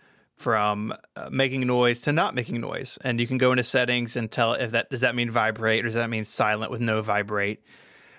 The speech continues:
But I just wonder, like, why the phone still has this. The iPhones don't have home buttons or headphone jacks anymore.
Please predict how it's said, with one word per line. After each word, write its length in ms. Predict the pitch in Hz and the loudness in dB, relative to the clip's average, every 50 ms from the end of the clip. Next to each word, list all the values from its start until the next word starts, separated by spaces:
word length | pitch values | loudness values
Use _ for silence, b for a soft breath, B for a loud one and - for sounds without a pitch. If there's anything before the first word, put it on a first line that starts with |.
| B _ | B _
But 100 | 160 165 | 2 2
I 40 | 196 | 2
just 100 | 196 - | 2 0
wonder, 160 | 226 220 202 | 2 4 4
like, 240 | 170 143 135 - - _ _ _ | 4 4 2 0 -8 _ _ _
why 380 | 147 131 123 139 143 165 175 | -8 0 2 2 4 4 2
the 120 | 180 170 175 | 0 -2 -2
phone 260 | - - 143 143 147 | 0 2 2 2 2
still 260 | 139 - - 147 131 | 0 0 2 2 2
has 320 | 117 117 120 123 127 117 - | 2 0 0 0 0 -2 -4
this. 360 | - 85 71 - - - - _ | -4 -4 -4 -4 -6 -8 -10 _
The 120 | - 143 139 | -2 0 0
iPhones 340 | 135 156 160 185 175 156 147 | 0 0 0 -2 -2 0 2
don't 100 | 156 151 | 2 2
have 160 | 151 139 127 | 2 0 0
home 220 | 123 127 131 139 | 0 0 0 2
buttons 260 | 135 139 104 131 127 | 2 0 0 0 -4
or 60 | 127 120 | -4 -2
headphone 340 | 127 123 120 - 127 117 | -2 -4 -2 -2 -4 -4
jacks 380 | 110 101 - 110 107 - - - | -4 -2 -2 -4 -4 -4 -6 -4
anymore. 480 | 120 113 107 107 104 104 104 101 104 | -4 -4 -4 -4 -4 -4 -4 -4 -6